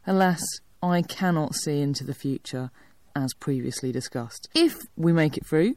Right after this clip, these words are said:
we will play either New Zealand or the U S A in the final on Saturday, and we absolutely whooped the U S during the group stage, so fingers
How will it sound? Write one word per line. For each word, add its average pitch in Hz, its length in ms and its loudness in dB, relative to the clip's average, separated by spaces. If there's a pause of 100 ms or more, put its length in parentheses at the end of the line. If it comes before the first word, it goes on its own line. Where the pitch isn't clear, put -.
we 196 400 8
will 160 600 6
play 143 480 2
either 143 560 2
New 175 200 6
Zealand 127 460 0
or 131 240 -2
the 139 140 -2
U 131 220 0
S 131 200 -6
A 123 240 -4 (380)
in 143 220 2
the 135 80 0
final 127 600 -4 (120)
on 123 240 -6 (180)
Saturday, 127 560 -6 (340)
and 123 440 -6 (180)
we 147 260 0
absolutely 139 680 -2
whooped 127 540 -4
the 135 80 -2
U 123 220 -2
S 120 120 -8 (100)
during 127 160 -2
the 131 80 -4
group 156 240 2
stage, 156 360 0 (100)
so 160 480 2
fingers 180 760 2